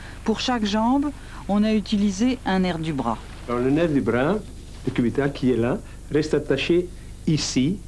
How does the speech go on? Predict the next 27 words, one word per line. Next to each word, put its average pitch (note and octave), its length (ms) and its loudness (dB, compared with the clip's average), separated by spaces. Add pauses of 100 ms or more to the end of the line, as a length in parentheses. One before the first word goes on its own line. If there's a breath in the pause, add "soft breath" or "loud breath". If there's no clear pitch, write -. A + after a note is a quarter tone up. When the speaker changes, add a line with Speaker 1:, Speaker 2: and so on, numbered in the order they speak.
(160)
Speaker 2:
au D3 80 2
plexus C#3+ 480 0
brachial. G2+ 500 -2 (960 loud breath)
Alors C3 300 2 (100)
il B2 140 4
reste B2+ 340 0
vivant A#2 480 0 (360)
parce G#2+ 160 -4
qu'il A#2+ 460 0
est B2+ 200 0
connecté D#3 640 2 (340 loud breath)
avec C3 400 0
le D#3 220 0
cerveau. G#2+ 480 -2 (260)
Et B2+ 60 2
on B2+ 140 4
le D3+ 120 2
transfère C#3+ 720 0
du A#2+ 240 0
bras A2+ 400 0 (340)
et C3+ 100 4
on C#3 120 4
le C#3 140 2
passe D#3+ 180 0
sous - 240 0
la C#3 140 2
peau C#3+ 360 0